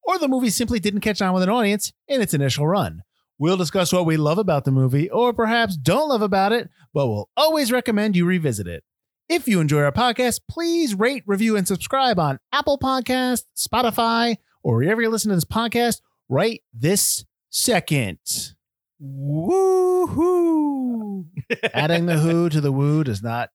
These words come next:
Speaker 1: change
Speaker 2: Change
Speaker 1: that,
Speaker 2: that, it's
Speaker 1: that
Speaker 2: a woo.
Speaker 1: Correct, correct.
Speaker 2: <laughs>
Speaker 1: Mister Butler, what are we doing today?
Speaker 2: Uh, we're recording a podcast. You're right here. You're
Speaker 1: Correct.
Speaker 2: You're, we're, we're doing it.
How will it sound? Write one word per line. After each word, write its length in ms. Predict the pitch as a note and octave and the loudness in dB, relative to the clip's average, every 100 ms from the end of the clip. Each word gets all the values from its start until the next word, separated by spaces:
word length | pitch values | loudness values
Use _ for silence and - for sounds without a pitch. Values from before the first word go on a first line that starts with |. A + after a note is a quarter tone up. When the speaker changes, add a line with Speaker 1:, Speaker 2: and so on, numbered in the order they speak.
| - | -12
Speaker 1:
change 260 | A#2+ G2+ | -8 -6
Speaker 2:
Change 140 | G#2+ A#2 | -4 -4
Speaker 1:
that, 200 | F#2+ G#2 | -2 -4
Speaker 2:
that, 180 | A2+ G#2+ | -6 -8
it's 140 | A#2 | -6
Speaker 1:
that 80 | G#2 | -6
Speaker 2:
a 40 | A2+ | -6
woo. 260 | A2 A#2+ _ _ - | -8 -10 _ _ -6
Speaker 1:
Correct, 560 | - A2+ E2 - C3+ - | -2 0 -2 -6 -12 -10
correct. 520 | - A2+ G#2 G2 - F3+ - _ | -4 0 0 -4 -8 -12 -12 _
Speaker 2:
<laughs> 280 | - - - | -20 -16 -2
Speaker 1:
Mister 400 | F#3 E4+ - F4+ | 2 2 2 0
Butler, 840 | F4 A3+ D#3 D3+ C3+ G#2+ D2+ - _ _ - | 2 2 2 2 2 0 -4 -12 _ _ -4
what 240 | C#3 C4 | 0 2
are 80 | B3 | 0
we 220 | G3 B3+ | 0 -2
doing 580 | D#3+ D#3 F#3+ G#3 A3+ A#3+ - | 0 0 0 0 -2 -4 -4
today? 760 | F3 F#3 B2 F#2+ C2+ C2 B1 - | -4 0 -2 -2 -8 -12 -16 -6
Speaker 2:
Uh, 240 | D3 D#3+ D#3+ | -2 0 -2
we're 120 | E3 | -4
recording 440 | D3+ - G3+ F3 - - | -6 -8 -6 -6 -12 -12
a 80 | B2+ | -6
podcast. 480 | F#3 F3+ G2 F2+ - | -4 -4 -8 -10 -8
You're 240 | C3 B2+ C#3 | -8 -6 -4
right 180 | D3+ | -4
here. 160 | C#3 A#2 | -2 -4
You're 260 | G2+ C3 B2+ | -4 -4 -2
Speaker 1:
Correct. 800 | C#4+ D#4+ E4+ E4+ A#3+ D#3 - | 0 2 2 0 0 -2 -4
Speaker 2:
You're, 140 | C#3 C#3 C#3+ | -8 -6 -4
we're, 200 | C#3+ D3 | -4 -4
we're 240 | D3 C#3 - | -4 -6 -4
doing 220 | D#3 | -2
it. 100 | G2+ | -4